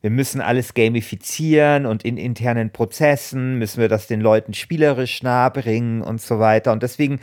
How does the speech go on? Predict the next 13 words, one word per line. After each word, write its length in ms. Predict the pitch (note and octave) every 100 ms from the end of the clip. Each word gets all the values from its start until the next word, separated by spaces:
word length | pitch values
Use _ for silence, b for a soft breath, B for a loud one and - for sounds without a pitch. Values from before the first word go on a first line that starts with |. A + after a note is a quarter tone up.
| B B B B
ist 240 | E3+ B2+
das 220 | D#3+ D3+
halt, 400 | C#3+ C#3+ C#3 - _
ähm, 540 | C#3 C#3+ C3+ C3 B2+ G#2+ _ _ _ _ _ _ _ _ -
nicht 340 | C3 D#3 -
so, 500 | - C#3+ D3 D3 D3 B2
glaub 220 | D3 C#3
ich, 100 | -
gar 180 | C#3 D3
nicht 160 | D#3+
so 140 | - C3
weit 320 | C3 A#2 G#2+
weg, 300 | C3+ -